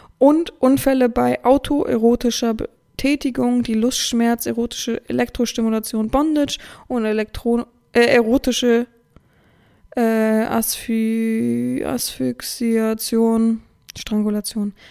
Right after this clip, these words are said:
enthalten. Erhebliches Gefahrenpotenzial bilden Praktiken und Selbstbefriedigung, die auf unterschiedliche Weise eine Begrenzung oder Unterbrechung der Sauerstoffzufuhr vom Gehirn bewirken und dadurch sexuelle Empfindungen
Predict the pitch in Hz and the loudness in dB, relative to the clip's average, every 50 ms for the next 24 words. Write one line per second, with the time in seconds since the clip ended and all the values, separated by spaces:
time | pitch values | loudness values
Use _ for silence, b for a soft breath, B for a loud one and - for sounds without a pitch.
0 | b b - 226 220 - - 214 - - - - 226 - _ _ _ _ _ _ | b b -4 -4 -2 -2 -2 -2 -2 -4 -6 -10 -12 -14 _ _ _ _ _ _
1 | _ _ _ _ _ _ _ _ - _ _ _ _ - - B B B B B | _ _ _ _ _ _ _ _ -20 _ _ _ _ -20 -20 B B B B B
2 | B B B B B B B B B B _ _ _ _ - - 240 233 233 226 | B B B B B B B B B B _ _ _ _ -6 -2 0 2 2 4
3 | 262 294 320 - - 285 302 285 - 302 285 285 285 - - - 240 - - 247 | 4 4 2 2 2 0 0 0 0 0 -2 -2 -2 -2 -2 -2 -2 -2 -2 -2
4 | 262 285 294 285 - 247 240 - - 269 254 - - 262 254 262 262 262 247 254 | -2 -2 -2 -2 -2 -2 -2 -2 -4 -6 -6 -6 -6 -4 -2 0 0 0 2 2
5 | 247 220 226 226 - - - 240 - - - 247 240 - 247 247 240 226 - - | 2 2 2 0 0 0 -2 -4 -4 -4 -4 -6 -4 -4 -4 -4 -4 -4 0 2
6 | 269 285 320 - - - - - 269 254 - - 240 233 233 240 240 233 233 220 | 2 2 2 2 -2 -8 -6 -6 -6 -6 -4 -2 -2 0 2 2 2 2 2 0
7 | 247 - - 240 240 - - - 294 330 339 302 285 - - 247 - 254 233 - | -2 -4 -6 -6 -8 -8 -4 -4 -2 -2 0 -2 -2 -2 -4 -4 -4 -6 -4 -4
8 | 240 226 220 226 233 226 226 226 240 247 247 233 226 233 240 247 220 - - 269 | -4 -4 -4 -2 -2 -2 -2 -2 -2 -4 -4 -4 -6 -6 -8 -8 -10 -2 2 2
9 | 294 339 330 - - 320 302 285 285 277 277 - - 262 233 240 240 233 - - | 2 2 2 0 0 0 0 0 -2 -2 -4 -4 -4 -4 -4 -4 -4 -4 -2 0
10 | 254 277 277 - 294 269 254 254 269 247 247 240 226 233 226 - - - 247 - | 2 2 2 2 0 -2 0 0 -2 0 2 2 0 0 -2 -4 -10 -12 -12 -14
11 | - - 277 254 - - 254 254 262 - - 269 247 233 233 254 233 247 269 285 | -12 -12 -12 -12 -10 -8 -8 -8 -8 -8 -8 -8 -6 -6 -4 -2 -2 -2 0 0
12 | 285 277 254 240 254 240 - 247 254 247 240 277 269 269 269 240 - - - 311 | 0 0 0 0 0 0 -2 -4 -6 -6 -2 -2 -2 -2 -2 -4 -4 -4 -4 -4
13 | - - - 330 330 302 302 302 269 254 - 269 247 240 247 254 254 240 | -4 -4 -4 -2 -2 0 0 -2 -2 -2 -2 0 2 4 4 2 2 0